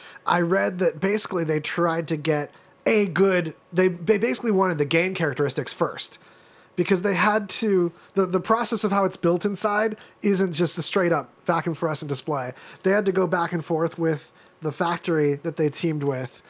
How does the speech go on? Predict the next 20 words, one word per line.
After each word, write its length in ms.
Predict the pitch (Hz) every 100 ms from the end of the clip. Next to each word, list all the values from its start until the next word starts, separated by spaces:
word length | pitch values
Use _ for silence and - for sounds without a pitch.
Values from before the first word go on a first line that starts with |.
| - - - - _ -
and 360 | 175 170 160 147 170
really 240 | 208 208 185
design 920 | 151 190 160 175 180 175 170 151 151 _ _ _ _ _ -
a 100 | 170
new 240 | 175 190
way 220 | 185 180 170
of 140 | 151
making 420 | 151 170 170 175
the 100 | 156
insides, 600 | 156 160 - 170 147 143
but 180 | 139 196
with 100 | 185
still 180 | - 208
the 80 | 175
same 220 | 202 175
process 500 | 139 175 160 175 151
and 80 | 160
the 60 |
same 240 | 143 165 135
machines. 600 | 131 - 165 107 - -